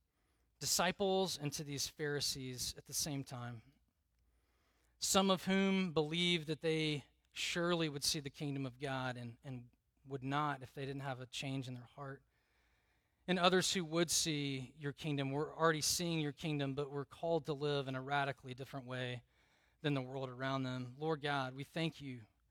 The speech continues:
for your word. We thank you for, like a mirror, it does show us who we are.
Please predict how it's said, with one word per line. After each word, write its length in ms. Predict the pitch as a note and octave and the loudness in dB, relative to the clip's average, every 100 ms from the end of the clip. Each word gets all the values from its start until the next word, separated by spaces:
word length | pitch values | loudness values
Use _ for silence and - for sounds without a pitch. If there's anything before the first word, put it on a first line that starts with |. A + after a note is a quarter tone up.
| _ _ _ _ _ _ _ _ | _ _ _ _ _ _ _ _
for 220 | - F#3 E3+ | -8 -2 0
your 140 | D3+ | 0
word. 500 | C3 D3 D#3 C#3 A2 - _ _ _ _ _ _ _ _ _ _ _ _ _ - | 0 2 4 2 -2 -16 _ _ _ _ _ _ _ _ _ _ _ _ _ -8
We 80 | E3 | 0
thank 240 | F#3 F#3+ | 4 4
you 60 | F#3+ | 2
for, 160 | - | 0
like 240 | E3 E3 E3 | 2 2 2
a 60 | |
mirror, 480 | C#3+ C#3+ F3+ F3 D#3 | 0 2 4 4 4
it 140 | D3+ D3+ | 4 4
does 180 | G#3 | 4
show 320 | - - E3 C#3 | 2 2 2 0
us 220 | C3+ - | -2 -2
who 120 | D#3 | -2
we 160 | C#3 C3+ | -4 -4
are. 380 | C3 B2+ B2 | -4 -4 -8